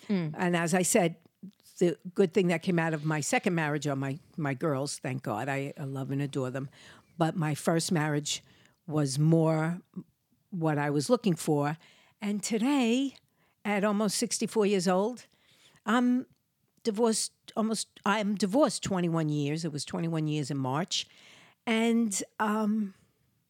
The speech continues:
Speaker 2: haven't really had many long-term relationships other than Rich, who lived here, and he was totally
Speaker 1: He was a f-,
Speaker 2: dysfunctional.
Speaker 1: he was a fucking nightmare.
Speaker 2: Yeah, yeah, bad. That was a very bad relationship, very volatile.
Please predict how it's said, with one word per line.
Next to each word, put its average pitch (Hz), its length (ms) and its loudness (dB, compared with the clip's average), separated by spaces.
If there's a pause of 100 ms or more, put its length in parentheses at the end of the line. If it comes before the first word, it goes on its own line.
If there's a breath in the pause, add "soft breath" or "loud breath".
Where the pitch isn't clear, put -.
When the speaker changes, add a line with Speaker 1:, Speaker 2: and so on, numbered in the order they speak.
(800)
Speaker 2:
haven't 294 240 0
really 277 220 4
had 269 280 2
many 269 580 0
long-term 269 460 -10
relationships 269 720 -10 (300 soft breath)
other 233 200 -2
than 214 400 -4 (240)
Rich, 240 360 -4
who 247 100 -10
lived 226 260 -8
here, 202 180 -2
and 202 120 -4
he 220 120 -6
was 220 360 -8 (380 soft breath)
totally 240 400 4
Speaker 1:
He 185 280 2
was 185 180 4
a 160 80 2
f-, 170 60 0
Speaker 2:
dysfunctional. 175 320 -4
Speaker 1:
he 220 160 4
was 170 140 0
a 139 80 -4
fucking 135 460 -10
nightmare. 143 500 -6
Speaker 2:
Yeah, 190 460 2 (180)
yeah, 180 360 0 (300)
bad. 165 360 2 (340 soft breath)
That 202 160 4
was 196 160 2
a 190 60 4
very 180 360 2
bad 165 260 4
relationship, 147 580 -2
very 143 240 2
volatile. 131 760 0